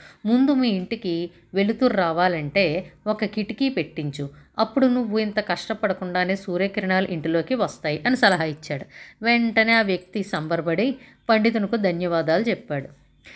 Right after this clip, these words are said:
ఇక మరలా తిరిగి ప్రయాణం మొదలుపెట్టాడు ఆ పండితుడు. అలా వెళుతూ ఒక అడవి మధ్యలోకి రాగా ఒక వ్యక్తి ఒక చెట్టు కొమ్మపై కూర్చుని తాను కూర్చునున్న కొమ్మని గొడ్డలతో నరుకుతూ కనపడ్డాడు.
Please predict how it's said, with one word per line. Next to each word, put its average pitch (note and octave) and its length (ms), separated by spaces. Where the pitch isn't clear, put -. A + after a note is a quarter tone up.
ఇక D4 140
మరలా C4 400
తిరిగి A3+ 300
ప్రయాణం G3+ 500
మొదలుపెట్టాడు E3 600
ఆ A3+ 40
పండితుడు. D3+ 520
అలా C4 200
వెళుతూ G#3+ 600
ఒక A#3 160
అడవి A3+ 420
మధ్యలోకి G#3+ 640
రాగా D#3+ 600
ఒక A3 180
వ్యక్తి G3 680
ఒక A#3 300
చెట్టు B3 200
కొమ్మపై G#3 500
కూర్చుని E3+ 640
తాను C4+ 220
కూర్చునున్న C4+ 480
కొమ్మని A3 380
గొడ్డలతో F#3 460
నరుకుతూ G3 460
కనపడ్డాడు. D#3 560